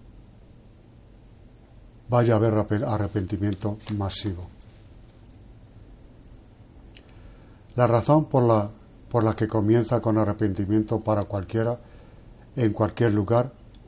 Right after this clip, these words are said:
en el mundo, cuando están sufriendo dificultades, es porque solo Dios es quien puede obrar y cambiar las circunstancias. Sí,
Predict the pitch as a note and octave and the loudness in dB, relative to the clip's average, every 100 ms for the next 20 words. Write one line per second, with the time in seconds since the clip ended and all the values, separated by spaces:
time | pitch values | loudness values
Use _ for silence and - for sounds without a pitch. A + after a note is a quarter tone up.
0 | - - A2 G#2 G2 A2 A2 C3 - - | -10 -2 0 0 2 0 2 -2 -6 -20
1 | - - - - - - - - - - | -20 -20 -20 -20 -20 -20 -20 -20 -20 -20
2 | - - - - A#2 A2+ G#2 - B2 A2+ | -20 -20 -20 -6 0 2 0 0 0 0
3 | A2 B2 A2 A2 F2+ A2 G#2+ F#2+ A2+ A#2+ | -4 -2 0 0 0 -2 -2 -2 -2 0
4 | A#2+ - - - - - B2 - C3 A#2+ | -4 -10 -20 -20 -20 -6 -6 -2 0 0
5 | - A2 - A#2 A2 G#2 A#2 A#2 - - | 0 -2 0 2 2 2 2 -2 -12 -14
6 | - A2+ - - A#2+ G#2 A2+ A2 A2 G2 | -6 -6 -6 -2 -2 0 0 2 2 2
7 | F#2+ G#2 A#2 - - - - - A2 G#2+ | 0 -2 -2 -6 -20 -20 -20 -4 -2 0
8 | G#2 F#2+ G2+ G#2+ A#2 - - - - - | -2 -2 0 0 -2 -8 -20 -20 -20 -20
9 | - - G#2+ A2+ C3 - A2 G#2 G2+ - | -20 -14 0 2 2 0 -4 -4 -10 -6
10 | A2 F#2+ - F2 - - - - - - | -4 -4 -8 -12 -14 -20 -20 -20 -10 -2
11 | G#2 | -2